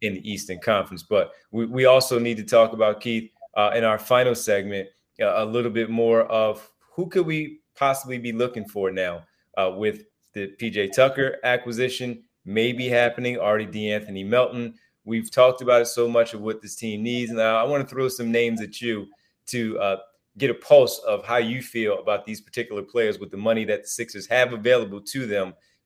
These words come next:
via the mid-level exception, the veteran minimum, et cetera. So we'll do that next in our final segment right here, Locked On seventy-sixers.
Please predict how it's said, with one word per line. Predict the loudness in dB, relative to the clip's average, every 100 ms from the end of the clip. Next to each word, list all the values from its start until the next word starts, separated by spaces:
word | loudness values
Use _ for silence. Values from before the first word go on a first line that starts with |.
| -4
via | -4
the | -4
mid-level | -2 -4 0 -2 -2 -6
exception, | -10 0 2 2 -6 -10 -12 _ _ _
the | -6 -6 2
veteran | 4 4 -2 0
minimum, | 0 2 0 -2 -10 _ -10
et | -6 -4
cetera. | 4 6 6 2
So | -8 -10
we'll |
do | -4 4
that | 4 4
next | 2 2 0
in | -4
our |
final | 0 2 2
segment | 2 2 0 0
right | 0 0
here, | 0 -2 0
Locked | -2 -2 -2
On | -4 -4
seventy-sixers. | -2 -2 -4 -10 -10 -10 -14 -20